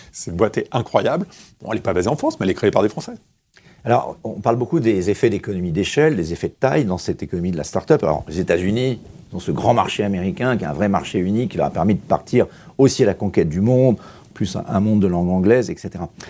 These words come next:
Speaker 2: Nous, on voit bien, et est-ce que ça peut être d'ailleurs l'un des effets de la crise ukrainienne, euh, qui, un des effets positifs finalement, c'est que l'Europe,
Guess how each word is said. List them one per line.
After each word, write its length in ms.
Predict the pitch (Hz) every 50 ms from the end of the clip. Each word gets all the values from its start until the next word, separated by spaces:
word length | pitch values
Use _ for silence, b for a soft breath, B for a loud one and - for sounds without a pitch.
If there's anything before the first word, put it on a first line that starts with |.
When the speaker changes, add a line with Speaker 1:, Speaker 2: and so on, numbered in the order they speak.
| B B B -
Speaker 2:
Nous, 300 | 117 143 165 185 190 160
on 80 | - 107
voit 180 | 92 95 113 117
bien, 380 | 117 123 135 135 135 127 107 -
et 60 | - 87
est-ce 220 | 92 98 101 -
que 80 | - 190
ça 180 | - - 110
peut 140 | - - 113
être 100 | 127 110
d'ailleurs 220 | 107 107 104 107
l'un 160 | 98 104 110 113
des 200 | 110 101 90 98
effets 240 | 92 - - 113
de 60 | 95 82
la 100 | 82 78
crise 340 | - - 110 101 80 - - -
ukrainienne, 580 | - - - 95 90 113 151 180 190 165 - B B B B B B B B - -
euh, 440 | - 90 90 90 87 87 87 85 85
qui, 340 | - - - 92 113 - -
un 80 | 95
des 200 | 87 170 87 80
effets 160 | 87 - 107 90
positifs 600 | - 117 117 101 98 107 87 - 127 131 120 -
finalement, 460 | - - 85 80 82 95 120 160 185
c'est 200 | 175 - 95 -
que 100 | - -
l'Europe, 420 | 90 98 101 95 135 165 165 -